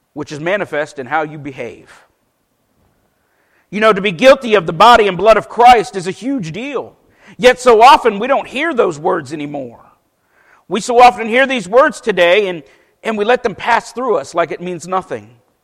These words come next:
But when Jesus died, it was not a humane death. It was not a little thing.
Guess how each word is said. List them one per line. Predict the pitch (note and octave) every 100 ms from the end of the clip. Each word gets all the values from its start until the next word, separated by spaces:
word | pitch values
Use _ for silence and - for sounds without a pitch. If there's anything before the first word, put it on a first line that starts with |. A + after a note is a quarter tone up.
| _ _ _ -
But | C4+
when | B3 A#3+
Jesus | D#3+ D#4 F4+ B3+ A#3 -
died, | D4 C4 G#3 G#3+
it | A#3
was | A#3 G#3
not | B3 D4+ D#4+
a | A3+
humane | - A#3 G#3+ C4 B3 G3
death. | D#3+ E3 D3+ G#3+ _
It | D4 B3+ B3+
was | B3 A#3
not | D#4 D#4+
a | B3
little | B3 D4 C4+
thing. | - G3 E3 D3+ G3+